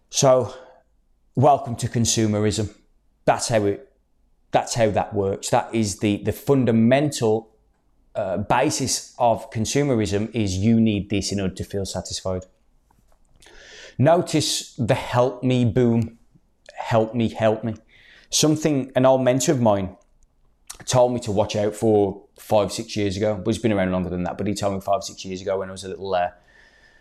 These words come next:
uh, getting into personal development and, and falling for some of these, these cons, right?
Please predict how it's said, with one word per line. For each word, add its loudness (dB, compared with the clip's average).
uh, -2
getting 2
into -2
personal 2
development 2
and, 0
and 0
falling 2
for -4
some -2
of -2
these, -4
these -2
cons, -6
right? 2